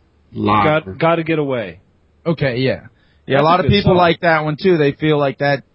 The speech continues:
Speaker 3: you know, we kinda thought maybe that might be the single too. Like, you know, Injection of My Love was kinda originally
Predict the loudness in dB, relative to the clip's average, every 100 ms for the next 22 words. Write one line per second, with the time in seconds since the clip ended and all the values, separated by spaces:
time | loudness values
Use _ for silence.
0 | _ -4 -2 0 -2 -2 -2 -2 -4 _
1 | _ _ _ 0 0 0 -2 -2 0 0
2 | -2 -2 -4 -4 -6 -6 -4 -2 -2 -2
3 | -2 0 0 0 -6 -10 -14 _ _ -4
4 | 0 2 2 2 0 0 0 0 0 -4
5 | -4 -2 -2 -2 -4 -8 -8 -8 -8 -8
6 | -8 -6 -4 -4 -6